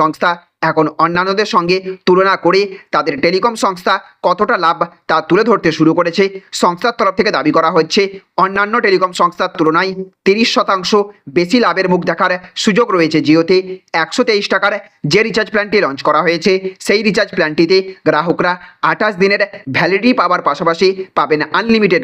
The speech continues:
কল, এছাড়াও রয়েছে চোদ্দ জিবি ফোর জি ডেটা। সংস্থার তরফ থেকে দাবি করা হচ্ছে, খরচের দিক দিয়ে অন্যান্য টেলিকম সংস্থায় এমন সুবিধা পেতে হলে অন্তত পক্ষে একশো ঊনআশি টাকা রিচার্জ করতে হয়।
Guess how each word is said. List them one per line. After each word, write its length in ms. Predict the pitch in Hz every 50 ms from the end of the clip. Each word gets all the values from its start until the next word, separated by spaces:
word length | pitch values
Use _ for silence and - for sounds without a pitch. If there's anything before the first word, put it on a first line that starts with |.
| - -
কল, 160 | 156 170 180 180 180 180 - _ - 175
এছাড়াও 300 | 165 165 202 208 208 240 220 190
রয়েছে 240 | 180 175 175 196 190 185 190 185 _ _ -
চোদ্দ 240 | 196 196 190 170 165 240 233
জিবি 220 | 185 214 196 208 214 214 214 - _ -
ফোর 160 | - 208 220 208 175
জি 80 | 190 190 -
ডেটা। 200 | 156 156 180 175 185 180 - - - -
সংস্থার 360 | - 180 175 175 - 247 240 -
তরফ 160 | 226 196 185 -
থেকে 120 | 202 196 180 147
দাবি 140 | 139 151 151 160
করা 120 | 160 160 175
হচ্ছে, 240 | 160 151 - - 202 190 190 190 _ _ _ -
খরচের 340 | 202 170 180 185 214 202 160 135 160
দিক 120 | 170 160 151 160
দিয়ে 140 | 185 196 202 196 196 - _ _ - 175
অন্যান্য 340 | 175 185 190 202 202 202 202 214 220 220 - - _ -
টেলিকম 320 | - 180 185 185 190 220 214 196 -
সংস্থায় 360 | 202 190 185 185 226 214 202 196 160 160
এমন 140 | 160 185 190 175 -
সুবিধা 240 | 190 175 175 175 170
পেতে 160 | 147 139 160 156
হলে 140 | 175 185 190 190 190 190 190 - - 185 190
অন্তত 260 | 190 185 175 240 254 233 202
পক্ষে 240 | 226 226 - - 196 175 180 185 - _ _ - 185 180
একশো 200 | 180 - - 226 214 196
ঊনআশি 280 | 190 185 175 170 - 170 180
টাকা 180 | 170 - 185 180 180 - - - - - 190
রিচার্জ 240 | 190 185 247 220 - - 170
করতে 200 | 147 120 151 147 160
হয়। 180 | 156 165 170